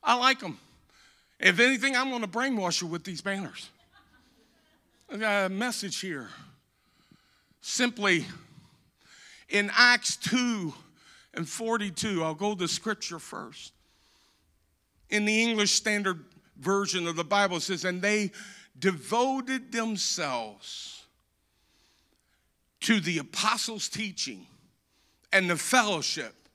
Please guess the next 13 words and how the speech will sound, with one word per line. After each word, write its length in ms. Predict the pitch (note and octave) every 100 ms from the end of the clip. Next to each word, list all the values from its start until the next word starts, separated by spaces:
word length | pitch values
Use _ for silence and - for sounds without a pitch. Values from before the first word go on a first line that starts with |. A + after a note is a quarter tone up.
| _ _ _ _ -
to 120 | G3+
the 120 | F3
breaking 580 | D3 F#3 B3+ A#3 B3 A#3
of 140 | F#3
bread 480 | D3+ F#3+ D3 C#3 D#3 - - _ _ _ _ - -
and 260 | E3+ E3 E3+
the 60 |
prayers. 1200 | E3+ - E3+ A2+ F2+ F#2 - - - - - - - _ _ _ - _ -
Devoted 640 | C4 F#3 D4+ D#4 G3+ D3 - - _ _ _ _ -
themselves. 1120 | G#3+ G#3 E3+ - A3 F3 A2+ F#2+ - - - _ _ _ _ _ _ -
Devoted. 600 | G#3+ E3 A#3+ G#3+ C#3+ - - _ _ _ _ _ _ _ _ _ _ _ _ _ -
Period. 640 | - C#4+ G#3+ F3 A#2+ F#2 F#2 - _ _ _ _ _ _ _ _ _ _ _ _ _ _ _ _ _ _ _ _ _ _ _ _ _ -
Period. 580 | E4 E4 D#4 A3 B2